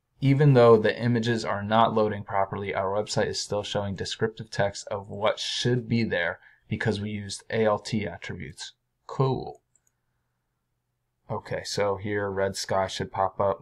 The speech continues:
green grass should pop up, blue trees should pop up. I would imagine that's blue trees,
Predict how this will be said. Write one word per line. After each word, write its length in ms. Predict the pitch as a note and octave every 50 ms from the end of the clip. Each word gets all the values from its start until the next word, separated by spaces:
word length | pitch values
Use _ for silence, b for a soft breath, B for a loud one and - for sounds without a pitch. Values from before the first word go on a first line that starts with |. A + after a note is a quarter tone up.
| - -
green 280 | - G#2+ F#2+ G2 G2
grass 320 | - G2 F#2+ G2 G2 - -
should 140 | F#2+ F2 -
pop 260 | - F#2 F2+ - F#2
up, 160 | F#2 - -
blue 200 | - G2+ G2 F#2+
trees 340 | - - - G2 F#2+ F#2 -
should 220 | - - - - -
pop 260 | G2+ G2+ - - -
up. 240 | - F2 - - _ _ _ _ _ _ _ _ _ _ _ -
I 120 | - F#2+ G2+
would 100 | G2+ G2
imagine 560 | G2+ G2+ G2+ G2 G2 G2 G2 G2 G2 F#2+ F#2+ - - _ _ _ _ _ _ _ _ _ _ _ -
that's 180 | - G2 F#2 -
blue 560 | - - G#2 G2 G2+ G2+ G2 G2 G2 G2 G2 -
trees, 680 | - - - A#2 A#2 A#2 A2+ A2 A2 A2 - - -